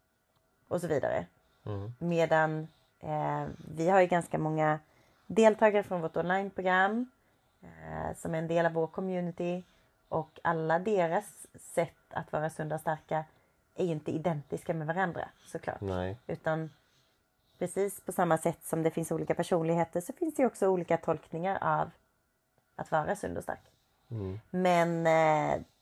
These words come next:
Speaker 1: jag kan väl inte sticka under stolen med att det hade varit sjukt häftigt om vi i framtiden är så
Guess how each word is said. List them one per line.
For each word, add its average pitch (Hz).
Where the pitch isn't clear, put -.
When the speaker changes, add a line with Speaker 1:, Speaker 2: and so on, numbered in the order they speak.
Speaker 1:
jag -
kan 175
väl 165
inte -
sticka 180
under 175
stolen 185
med -
att -
det -
hade 65
varit -
sjukt 180
häftigt 170
om 147
vi 165
i 156
framtiden 165
är 151
så 151